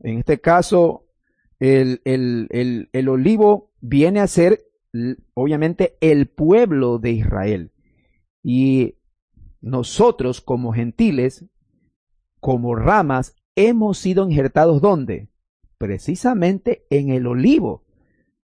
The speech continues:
Dice aquí una vez más, dice, verso veintiuno, "Si Dios no perdonó a las ramas naturales, tampoco a ti te perdonará". Es decir, ustedes imagínense un olivo,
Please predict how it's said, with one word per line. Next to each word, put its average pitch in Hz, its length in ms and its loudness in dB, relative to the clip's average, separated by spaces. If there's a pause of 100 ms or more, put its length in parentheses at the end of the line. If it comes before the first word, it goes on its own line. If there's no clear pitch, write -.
(320)
Dice 151 320 0
aquí 160 160 -2
una 151 140 2
vez 147 160 2
más, 196 200 2
dice, 113 380 -8 (1700)
verso 131 320 0
veintiuno, 135 580 -2
"Si 139 240 -2
Dios 156 400 4
no 190 320 0
perdonó 123 640 0
a 160 80 2
las 120 260 2
ramas 165 440 2
naturales, 151 720 0
tampoco 139 880 -2
a 123 120 2
ti 233 380 -4
te 127 140 0
perdonará". 113 800 -4 (800)
Es 175 100 0
decir, 233 380 2
ustedes 202 480 2
imagínense 151 720 0
un 143 160 -4
olivo, 107 420 -2